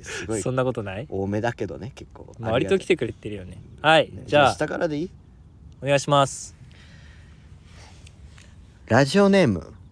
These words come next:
Speaker 1: ストップウォッチ。一回からリピートしております。ありがとうございます。地上波で負け犬の小言、音中さんを見れることを楽しみにしています。頑張ってください。一つ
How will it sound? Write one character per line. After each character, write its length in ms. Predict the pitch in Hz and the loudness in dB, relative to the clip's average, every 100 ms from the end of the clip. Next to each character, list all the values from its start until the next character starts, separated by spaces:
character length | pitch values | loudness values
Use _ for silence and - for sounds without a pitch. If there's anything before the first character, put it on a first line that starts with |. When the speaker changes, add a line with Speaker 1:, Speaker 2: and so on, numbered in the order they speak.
| - | -18
Speaker 1:
ス 160 | - | -14
ト 120 | - 156 | -6 -6
ッ 20 | - | -4
プ 80 | 156 | -4
ウ 80 | 147 | -2
ォ 20 | |
ッ 40 | - - | -4 -16
チ。 160 | - - - - - - - - - - - - - - - | -18 -18 -20 -20 -20 -20 -20 -20 -20 -20 -20 -20 -20 -14 -8
一 140 | 120 - | -8 -2
回 160 | 208 | -2
か 140 | - 123 | 0 0
ら 100 | 95 | 0
リ 160 | 98 | 0
ピ 120 | - 139 | -2 -4
ー 20 | |
ト 100 | 131 | -4
し 100 | - | -4
て 120 | 139 | -2
お 60 | 120 | 0
り 80 | |
ま 120 | 120 110 | -2 -4
す。 160 | - - | -8 -2
あ 60 | |
り 60 | 87 | -2
が 80 | 78 | 0
と 80 | |
う 40 | 78 | -2
ご 0 | |
ざ 100 | 80 | -2
い 20 | |
ま 140 | 80 | 0
す。 420 | 85 - - - - - - - - - - - | -2 -6 -14 -16 -20 -20 -20 -20 -20 -20 -20 -8
地 160 | - | -4
上 160 | 131 175 | 2 4
波 140 | 117 | 4
で 240 | 98 92 - - | 0 -2 -4 -8
負 120 | 101 | -8
け 120 | - 139 | -2 0
犬 120 | 151 | 0
の 80 | 151 | 0
小 240 | 151 143 | 0 0
言、 160 | - - | -2 -2
音 160 | 147 | -4
中 160 | - 104 | -4 -8
さ 160 | - | -6
ん 60 | 87 | -6
を 40 | |
見 140 | 87 90 | -2 2
れ 100 | 107 | 2
る 100 | 95 | 2
こ 100 | 90 | -2
と 140 | 80 | -4
を 160 | 76 - - - - | -4 -6 -14 -16 -2
楽 160 | 127 | 0
し 140 | 170 165 | 2 2
み 80 | 120 | 2
に 80 | |
し 80 | 90 | 2
て 120 | - | 0
い 80 | 87 | -2
ま 120 | 82 | -2
す。 260 | 82 - - - - - | -4 -8 -14 -20 -20 -2
頑 180 | 113 143 | 0 2
張 60 | |
っ 40 | - | 0
て 120 | - | -2
く 100 | 87 | -6
だ 80 | 82 | -4
さ 160 | 82 | -6
い。 80 | 71 - - - - - - - - - - - - | -6 -10 -20 -20 -20 -20 -20 -20 -20 -20 -20 -20 -16
一 240 | - 202 | 0 0
つ 280 | - 98 | 2 -8